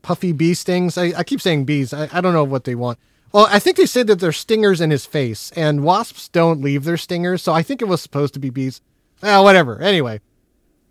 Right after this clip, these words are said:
So <laughs> Dale goes and pulls the stingers out of Tucker's face,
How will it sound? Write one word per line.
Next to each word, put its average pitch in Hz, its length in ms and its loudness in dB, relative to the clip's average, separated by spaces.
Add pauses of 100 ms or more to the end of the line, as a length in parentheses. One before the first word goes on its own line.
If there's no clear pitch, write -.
(1000)
So 170 300 2
<laughs> - 0 -
Dale 202 560 6
goes 190 340 4
and 160 160 -4
pulls 180 240 0
the 160 60 -2
stingers 156 460 -2
out 220 260 2
of 156 140 -2
Tucker's 131 340 -6
face, 120 400 -8